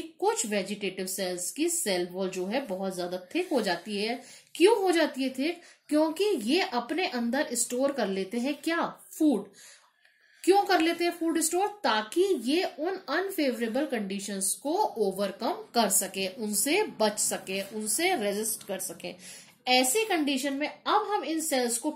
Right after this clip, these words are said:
क्या नाम देते हैं, Akinate या फिर arthrospore या फिर, या फिर एक नाम हम इसको और देंगे resting spore। ठीक है,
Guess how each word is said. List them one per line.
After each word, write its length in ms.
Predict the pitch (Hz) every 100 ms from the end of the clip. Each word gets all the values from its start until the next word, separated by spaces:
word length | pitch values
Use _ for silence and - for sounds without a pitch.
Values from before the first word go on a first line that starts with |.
| -
क्या 180 | 240 320
नाम 240 | 302 269
देते 300 | 240 233 247
हैं, 220 | 254 320 - - - -
Akinate 880 | 208 - 196 180 196 254 359 - - _ - _ 190
या 220 | 208 185 -
फिर 180 | 294 440 508 - - - - -
arthrospore 1080 | 190 175 202 - 302 302 - 311 339 415 - - - - 165 208
या 180 | 214 233
फिर, 300 | - 415 508 - - _ _ _ _ _ _ _ _ - 190
या 160 | 202 196
फिर 320 | 294 403 440 -
एक 200 | 233 330
नाम 200 | 339 330
हम 120 | 302 269
इसको 200 | - 220
और 160 | 208
देंगे 320 | 208 226 330 466 - - -
resting 1400 | 190 196 202 202 - 349 440 554 - _ _ - _ 262
spore। 680 | - - 190 - - _ _
ठीक 200 | 302 359
है, 100 | 480